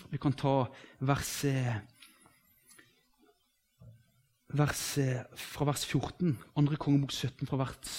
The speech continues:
fjorten, så står det litt om rett før Nordrikets fall. Og så står det her mange vers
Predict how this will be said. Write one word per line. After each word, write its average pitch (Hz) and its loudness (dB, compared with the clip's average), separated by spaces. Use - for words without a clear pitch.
fjorten, - 0
så - 2
står 196 12
det 165 12
litt - 4
om 180 12
rett 202 8
før 180 8
Nordrikets 151 6
fall. 180 4
Og 175 4
så - 4
står 185 12
det 139 6
her 175 8
mange 160 10
vers - 4